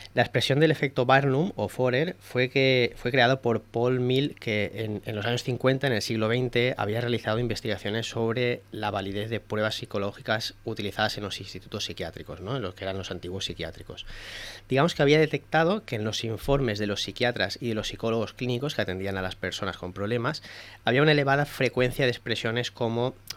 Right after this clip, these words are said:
por ejemplo, "el paciente presenta dificultad para aceptar sus impulsos",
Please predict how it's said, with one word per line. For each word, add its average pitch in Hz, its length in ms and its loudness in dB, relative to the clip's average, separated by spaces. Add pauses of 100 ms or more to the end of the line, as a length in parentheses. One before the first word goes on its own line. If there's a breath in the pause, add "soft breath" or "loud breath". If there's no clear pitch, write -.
por 104 100 -2
ejemplo, 110 440 -2
"el 117 140 -4
paciente 120 460 0
presenta 117 440 -2
dificultad 104 580 -4
para 104 140 2
aceptar 95 340 -4
sus - 200 -8
impulsos", 120 640 -6